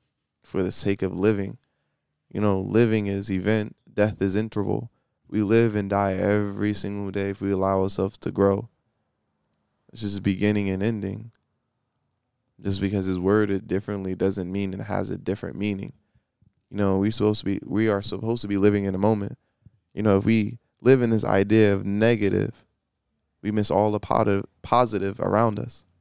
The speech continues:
It's time to start moving on towards an under-, uh, a greater being, a greater sense of being, of living, and get rid of all these devils. You know, it's crazy. Like, six six six, six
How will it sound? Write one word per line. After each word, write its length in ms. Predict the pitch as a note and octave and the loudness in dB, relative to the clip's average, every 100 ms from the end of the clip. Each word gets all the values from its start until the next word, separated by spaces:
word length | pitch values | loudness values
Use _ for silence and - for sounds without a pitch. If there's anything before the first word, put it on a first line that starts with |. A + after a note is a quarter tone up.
| _ _ _ _ - | _ _ _ _ -14
It's 100 | - | -4
time 260 | A#2+ C3+ B2+ | -2 -2 -2
to 60 | |
start 240 | A#2 A2+ - | 0 0 0
moving 360 | A#2+ A#2 G#2+ | -4 -2 -2
on 260 | A2 A2 A2 | 0 0 -2
towards 340 | A2+ A2+ G#2+ | -6 -6 -4
an 140 | G2+ G#2 | -2 0
under-, 180 | A2 G#2 - - - | 0 -2 -6 -8 0
uh, 220 | G2 F#2 | 2 4
a 100 | G#2 | 2
greater 560 | G2 A2 B2 G#2+ G#2 A2 | 2 2 4 4 0 -4
being, 500 | G2+ A#2+ B2 G#2+ - - - - | -4 0 0 -2 -8 -14 -14 -8
a 100 | G2+ | -8
greater 400 | G2 A#2 B2+ A2+ | 0 4 6 4
sense 300 | G#2+ A#2 A2+ | 0 -4 -4
of 160 | G2 G2 | -8 -2
being, 380 | A#2 A#2+ G#2 F2 | -2 -2 -4 -6
of 100 | F#2+ | -2
living, 440 | G#2 A2+ G#2 A2 _ _ _ _ _ _ - | 0 0 -4 -8 _ _ _ _ _ _ -8
and 120 | G#2 | 0
get 60 | A2+ | 2
rid 200 | F#2+ A#2 | 4 4
of 160 | A2 | 4
all 140 | G#2 G2+ | 4 2
these 200 | G2+ G2+ | 0 2
devils. 540 | G#2 G#2 F#2+ G#2+ - _ _ _ _ _ _ _ _ _ _ _ _ | 2 4 0 -6 -12 _ _ _ _ _ _ _ _ _ _ _ _
You 60 | A#2 | 0
know, 160 | B2+ A#2 | 4 4
it's 80 | |
crazy. 320 | - B2+ A2+ G2 | 4 4 4 2
Like, 320 | G2 G2+ - _ _ _ _ | 0 0 -4 _ _ _ _
six 380 | - - C#3+ - | -4 0 0 0
six 380 | - - G#2 - | -4 -2 -2 -4
six, 560 | - A2 - - - _ _ _ _ _ _ _ _ | 0 0 0 -10 -14 _ _ _ _ _ _ _ _
six 460 | - - A2+ - | -8 -4 -4 -8